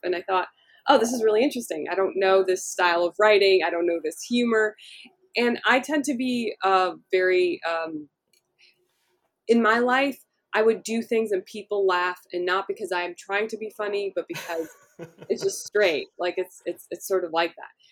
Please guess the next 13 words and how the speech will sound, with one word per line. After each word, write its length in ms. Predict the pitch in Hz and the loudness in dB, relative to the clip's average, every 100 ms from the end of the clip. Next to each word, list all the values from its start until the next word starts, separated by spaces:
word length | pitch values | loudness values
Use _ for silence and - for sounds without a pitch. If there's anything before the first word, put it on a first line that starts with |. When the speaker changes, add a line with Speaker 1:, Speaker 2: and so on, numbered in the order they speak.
| - | -12
Speaker 1:
And 100 | 220 | 0
so 140 | 220 | 2
Speaker 2:
I 60 | 214 | 2
Speaker 1:
I 20 | |
Speaker 2:
really 260 | - - 196 | 0 -4 -4
Speaker 1:
thought 20 | |
Speaker 2:
relate 260 | 196 202 | -4 0
Speaker 1:
that 60 | - | 0
Speaker 2:
to 40 | |
that. 260 | 208 226 - | -2 -8 -6
<laughs> 280 | - - - 214 170 | -8 -10 -10 -6 -2
Speaker 1:
really 420 | 254 269 277 330 | 2 2 4 2
served 720 | 302 - - 247 240 196 196 | 2 -4 2 4 4 2 -4